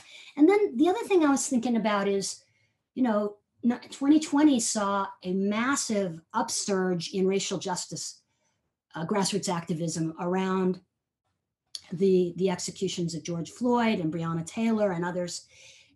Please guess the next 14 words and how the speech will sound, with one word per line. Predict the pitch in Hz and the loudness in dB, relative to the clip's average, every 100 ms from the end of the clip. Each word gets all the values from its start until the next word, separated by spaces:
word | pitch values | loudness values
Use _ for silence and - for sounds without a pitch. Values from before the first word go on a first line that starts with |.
| - | -2
And | 208 202 202 - - _ - - | 0 2 0 -2 -10 _ -20 -16
c-, | - | -12
how | - 262 302 - | -4 2 4 4
can | - 285 294 | 0 6 8
we | 277 | 8
see | 247 285 269 | 6 4 4
the | 226 | 4
backlash | 220 208 - 208 - - | 2 0 -2 -4 -4 0
also | 226 233 - 202 185 | 0 0 0 2 2
in | 180 | 2
the | |
more | 185 | 2
immediate | 180 185 226 202 175 | 2 2 2 0 0
period | - 175 165 151 | -6 -4 -4 -8